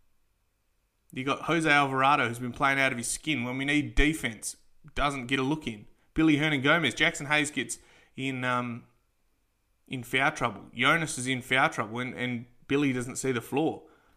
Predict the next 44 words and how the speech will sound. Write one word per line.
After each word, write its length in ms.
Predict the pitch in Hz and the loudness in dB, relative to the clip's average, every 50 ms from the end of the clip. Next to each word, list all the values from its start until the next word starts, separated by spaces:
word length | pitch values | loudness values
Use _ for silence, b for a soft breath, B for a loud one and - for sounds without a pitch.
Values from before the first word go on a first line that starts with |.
| b - | b -6
I 80 | - 123 | -2 0
don't 180 | 139 151 147 | 0 0 0
understand 720 | - 147 147 143 123 - - - 139 135 139 135 127 117 117 | -2 -4 -4 -4 -6 -6 -4 -2 0 0 0 0 0 -2 -4
what 120 | 120 117 | -6 -6
the 80 | - 117 | -6 -6
mentality 640 | 120 120 120 117 - 123 127 131 131 123 120 110 104 | -8 -8 -8 -8 -6 -6 -6 -6 -6 -6 -8 -10 -12
is, 140 | 110 107 - | -12 -12 -12
and 160 | 113 110 107 - - - - _ _ _ _ _ _ _ _ _ _ _ _ _ _ _ _ - - | -14 -14 -16 -18 -20 -20 -20 _ _ _ _ _ _ _ _ _ _ _ _ _ _ _ _ -12 -8
I 100 | 113 120 | -6 -2
get, 300 | 123 147 160 151 - B B B B B B B - | 0 0 0 0 -2 B B B B B B B -4
uh, 260 | 123 127 123 123 120 - - _ _ - 135 139 - - | -2 -2 -2 -2 -4 -6 -12 _ _ -10 -8 -8 -8 -6
Willie 240 | - 139 139 139 131 | -4 -2 0 0 0
Green 300 | 120 123 123 131 135 127 | -2 -2 0 0 0 -2
is 100 | 120 120 | -4 -4
trying 240 | - - 131 127 127 | -4 -4 -2 -2 -2
to 80 | 123 - | -4 -4
figure 320 | - 131 123 120 123 123 | -4 -2 -2 -2 -2 -2
out 240 | 123 123 123 123 123 | -2 -2 -4 -4 -6
as 120 | 117 - | -4 -2
well, 160 | 123 127 143 | 0 2 2
and 80 | 151 135 | 2 0
I'm 100 | 127 135 | 0 0
not 140 | 147 156 156 | -2 -2 -2
gonna 140 | 165 156 135 | -4 -4 -4
bash 360 | - 147 143 147 - - - | -4 -4 0 2 2 2 0
him 180 | 127 107 104 - | -4 -8 -12 -14
because 500 | - 110 - - 135 120 120 117 - - | -16 -16 -10 -6 -6 -6 -4 -6 -8 -8
he's 240 | - 117 117 120 120 | -10 -12 -8 -8 -6
adjusting 580 | 120 120 143 135 131 - - 135 123 123 120 - _ _ - | -4 -4 -2 -2 -2 -2 -4 -4 -6 -8 -12 -16 _ _ -4
just 200 | - 175 170 - | -4 -2 -2 0
like 120 | 151 135 135 | -2 0 0
everyone 260 | 147 135 139 135 131 | 0 0 0 0 0
else 220 | 127 135 131 - - | -2 -2 -4 -4 -6
is. 240 | 107 104 - - b b b b b b b b _ - | -8 -8 -12 -16 b b b b b b b b _ 4
But 320 | - 131 131 - - _ _ _ _ _ _ _ _ _ _ _ _ _ _ _ _ _ _ 127 | 4 4 2 0 -8 _ _ _ _ _ _ _ _ _ _ _ _ _ _ _ _ _ _ -10
it 160 | 131 120 - | -10 -8 -8
was 140 | 135 127 123 | -8 -10 -10
frustrating 640 | - - 160 165 - - - 151 151 147 143 143 135 | -6 -4 -2 -2 -2 -2 0 0 0 0 -2 -4 -4
to 60 | 131 | -4
see 320 | - - - 139 135 135 | -4 -4 -2 -2 -2 -2
as 100 | 127 123 | -4 -6
a 60 | 127 - | -10 -6
fan 400 | - 165 165 165 160 147 139 139 | -2 2 4 4 4 4 2 0
when 140 | 139 135 | -4 -6